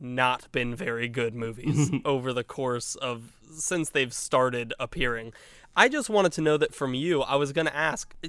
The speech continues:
Speaker 1: do you have any movies that are video game adaptations that you do actually love? And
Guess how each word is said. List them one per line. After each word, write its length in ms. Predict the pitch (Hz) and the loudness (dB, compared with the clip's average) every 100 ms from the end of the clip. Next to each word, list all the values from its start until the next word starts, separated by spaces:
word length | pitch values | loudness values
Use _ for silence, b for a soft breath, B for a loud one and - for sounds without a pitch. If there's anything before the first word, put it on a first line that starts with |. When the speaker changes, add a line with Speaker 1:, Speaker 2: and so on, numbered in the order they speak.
| 156 | -10
Speaker 1:
do 100 | 165 | -4
you 180 | 208 339 | -2 0
have 360 | - 180 202 202 | 4 6 6 4
any 220 | 190 165 | 2 2
movies 580 | 147 151 165 165 - - - | 2 2 2 0 -2 -12 -18
that 360 | - 131 143 127 - _ _ - | -8 2 2 2 -6 _ _ -2
are 140 | 131 | 0
video 380 | 120 135 156 156 | 0 -2 0 2
game 260 | 151 143 | 2 2
adaptations 1040 | 131 135 139 139 - 127 120 120 120 117 - _ | 4 4 4 0 -2 -2 -2 -6 -8 -12 -16 _
that 160 | 135 120 | -6 -4
you 200 | 123 131 | -4 -4
do 280 | 131 135 127 | 0 -2 2
actually 520 | 123 - - 120 117 | 0 -2 -6 -6 -6
love? 440 | 113 113 160 - _ _ _ _ - | -8 -10 -12 -20 _ _ _ _ 2
And 280 | 135 131 | 2 2